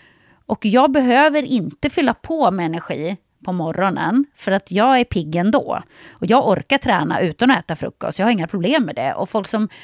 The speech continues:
behöver frukost, de kan ju vara så här: "Men hur orkar du träna? Du måste äta något om du ska träna nu på morgonen." Jag bara: "Nej, jag behöver inte det. Jag har massa energi som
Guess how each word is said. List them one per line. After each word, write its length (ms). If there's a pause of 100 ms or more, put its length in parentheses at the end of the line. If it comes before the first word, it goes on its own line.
(480)
behöver 420
frukost, 520
de 120
kan 100
ju 40
vara 100
så 80
här: 80
"Men 100
hur 300
orkar 200
du 60
träna? 280
Du 120 (120)
måste 260 (260)
äta 240
något 140
om 80
du 80
ska 140
träna 320
nu 120
på 100
morgonen." 380 (300)
Jag 80
bara: 120
"Nej, 200
jag 140
behöver 400
inte 220
det. 140
Jag 180
har 100
massa 260
energi 380
som 220